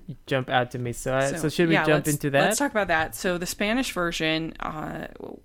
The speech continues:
Speaker 2: w-, was directed by George Melford, and, uh,
Speaker 1: George Melford, director of The Sheik.
Speaker 2: Oh, yeah, you're right. <laughs>
Speaker 1: Yeah.
Speaker 2: And, uh, and so this one,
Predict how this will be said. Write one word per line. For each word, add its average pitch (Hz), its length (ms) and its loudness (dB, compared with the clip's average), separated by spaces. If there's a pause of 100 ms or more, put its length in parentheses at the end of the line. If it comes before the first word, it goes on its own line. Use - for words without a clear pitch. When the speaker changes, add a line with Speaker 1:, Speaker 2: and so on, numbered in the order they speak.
Speaker 2:
w-, - 380 -14
was 165 460 0
directed 165 340 -6
by 156 480 -4 (220)
George 165 400 -8
Melford, 151 800 -4 (580)
and, 160 640 0 (100)
uh, 156 260 -2
Speaker 1:
George 208 300 2
Melford, 196 640 6
director 165 440 4
of 147 180 4
The 143 100 2
Sheik. - 560 -4 (160)
Speaker 2:
Oh, 233 380 0
yeah, 254 360 -4
you're 143 200 -8
right. - 280 -8 (100)
<laughs> - 0 - (920)
Speaker 1:
Yeah. 170 360 8
Speaker 2:
And, 208 500 4 (120)
uh, 247 180 0 (600)
and 220 500 0
so 202 280 0
this 220 340 -2
one, 190 500 0